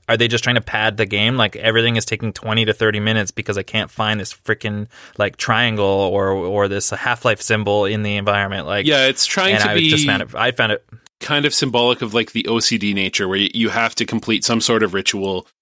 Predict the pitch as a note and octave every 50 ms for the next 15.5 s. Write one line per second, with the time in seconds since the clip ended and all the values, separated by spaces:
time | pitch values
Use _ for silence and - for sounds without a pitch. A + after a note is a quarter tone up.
0 | _ _ _ _ - B2 B2 A#2+ A#2 A2 A2 G#2+ - - A#2+ A2 G#2+ G#2+ G#2+ G#2
1 | G2+ - - A2+ G2+ - A#2 G#2 G2+ G2+ A2 G2+ E2+ C#2+ - - _ _ _ -
2 | - A2 A2+ A2+ - A#2 A#2 A#2+ A#2+ A#2 C3 C3+ - - D#3 C#3 C3+ C3 - C#3+
3 | C#3+ - - F#3 F#3+ E3+ E3 D3+ D#3 D3+ C#3 C#3+ C#3+ C#3+ C#3+ - C3+ C3 B2+ B2+
4 | A2+ - - - C#3+ C#3 B2+ D3+ D#3 E3 E3 D#3+ - - C#3 - D#3 D3 - D3
5 | C#3+ C#3+ E3+ G3+ F3 A2+ F#2 - - - - - - C#3+ C#3+ C#3 C3+ C3 B2 A#2
6 | A#2 _ _ _ _ _ - A#2+ B2 A#2+ A2+ G2+ F2 E2+ E2+ - _ _ _ -
7 | - - A#2+ B2+ B2+ - D3 D3 D3 C#3+ C3+ C#3 C#3+ C#3 C#3 C#3 B2 B2 C3+ B2+
8 | A#2+ A2+ G#2+ A#2+ C#3+ D3 C3 A2+ G#2 G#2 A2 G#2 E2 G#2 G#2+ A2 A2 - - A2+
9 | G#2+ - - - G#2 G2 G2 F#2 G2 G2+ G2 F#2+ F2+ F2+ G2+ G2+ F#2+ F#2 F#2+ F#2+
10 | F#2 - - D#3 D#3+ C3 - A2+ G#2 G2 G2+ F#2+ F#2 - G2 F#2+ F2 - - -
11 | A#2 A#2 G#2 F#2 - - C#2 - - G2+ - - - G#2 A2 A2+ A2+ A#2 A2 G2+
12 | G2+ G#2 G#2 G#2 G2 G2 G2 G2+ G#2+ A2 G#2 - - G#2 F#2+ F#2 F#2 F#2 F2 D#2+
13 | G2 F#2 - G#2 F2+ - - G#2 G2 G2 - - - F#2+ - G2 - - G#2+ G2
14 | G2+ F#2+ F#2+ F#2 F#2 - - A2 F#2+ F2+ F#2+ - - - - G2 G2 G2+ G#2 G2
15 | G2 E2+ E2+ - A2 - - - - C#3